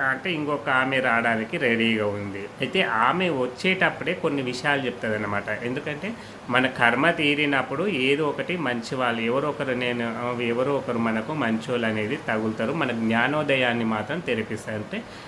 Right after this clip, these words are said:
మన కర్మ కూడా తీరిపోవాలి, అన్నిటికీ ఈ దేవతల మీదనే ఆధారపడకూడదు కదా.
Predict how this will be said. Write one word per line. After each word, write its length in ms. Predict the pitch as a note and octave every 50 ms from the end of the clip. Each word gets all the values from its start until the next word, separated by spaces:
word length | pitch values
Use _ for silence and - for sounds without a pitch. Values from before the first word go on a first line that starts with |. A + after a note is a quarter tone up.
| - - - C#3
మన 100 | D3 D3
కర్మ 380 | - - A#2+ A2 A2+ A#2+ C3
కూడా 320 | C#3 D3+ E3 E3 E3+ F3+ F#3+ F#3+ -
తీరిపోవాలి, 640 | D3 C#3+ C#3+ D3 D#3+ D#3 - D#3 D3 C#3+ C3 B2 A2+
అన్నిటికీ 580 | G#2 G#2 A2+ B2+ C#3+ D3+ C#3+ - C3 - C#3+
ఈ 120 | C#3+ C#3 C3+
దేవతల 480 | A#2 A#2+ A#2 A#2+ A#2+ B2 A#2+ C3 B2+
మీదనే 360 | B2+ B2+ B2+ B2+ B2 B2 C3 B2+
ఆధారపడకూడదు 800 | A#2 A2+ A2+ A2+ A2+ A2+ A2+ A2+ A2 A2+ A2 A2 A2 G#2 A2 G#2
కదా. 300 | G#2+ G#2 B2+ D#3+ G#3